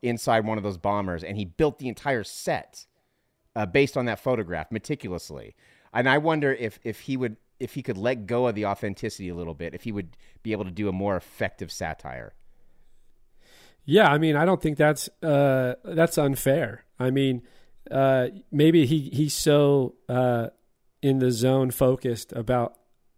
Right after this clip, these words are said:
Speaker 2: realism and authenticity that you lose a little bit of the campiness that can happen with it. Um, I don't know. That's a good question. You, if you ask someone who's a little less,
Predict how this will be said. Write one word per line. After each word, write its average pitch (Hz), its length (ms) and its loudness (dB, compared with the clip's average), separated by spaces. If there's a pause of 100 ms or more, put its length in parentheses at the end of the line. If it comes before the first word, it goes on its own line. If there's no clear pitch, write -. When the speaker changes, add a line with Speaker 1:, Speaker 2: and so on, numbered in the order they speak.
Speaker 2:
realism 123 800 2
and 117 120 0
authenticity 123 840 -2
that 113 180 -4
you 123 180 2
lose 123 320 2
a 120 60 -2
little 120 280 0
bit 120 220 0
of 117 280 -4 (720)
the 117 240 -2
campiness 127 840 -2 (100)
that 117 160 -6
can 120 160 -4
happen 110 520 -4
with 113 220 -6
it. 110 200 -8 (520)
Um, 113 420 -4 (1800)
I 143 120 2
don't 220 160 4
know. 233 240 0
That's 127 200 -4
a 165 40 -2
good 170 200 0
question. 156 520 -2
You, 156 260 0
if 156 180 2
you 175 120 0
ask 175 360 -2
someone 175 300 0
who's 147 160 0
a 131 80 0
little 143 280 2
less, 139 340 -2